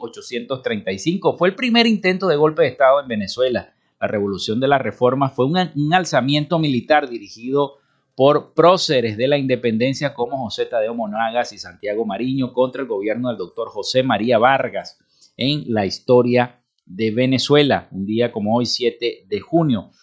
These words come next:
También muere Emilio Boggio en mil novecientos veinte, pintor neoimpresionista venezolano. Nace Eladio Tarife en mil novecientos treinta y uno, cantautor venezolano.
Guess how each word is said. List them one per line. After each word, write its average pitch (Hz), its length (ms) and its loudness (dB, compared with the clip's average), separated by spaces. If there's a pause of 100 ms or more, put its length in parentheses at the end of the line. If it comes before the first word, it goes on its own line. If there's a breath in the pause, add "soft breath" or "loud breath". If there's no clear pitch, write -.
(320 soft breath)
También 170 300 0
muere 185 420 4
Emilio 170 400 4
Boggio 151 460 4
en 156 100 0
mil 143 320 0
novecientos 127 800 0
veinte, 139 320 0
pintor 131 640 0
neoimpresionista 131 1080 0
venezolano. 117 720 -2 (1120 soft breath)
Nace 196 520 2
Eladio 160 440 4
Tarife 143 580 0
en 107 120 0
mil 139 140 0
novecientos 131 580 -4
treinta 107 320 -6
y 117 80 -8
uno, 143 240 -4
cantautor 107 680 0
venezolano. 117 760 -2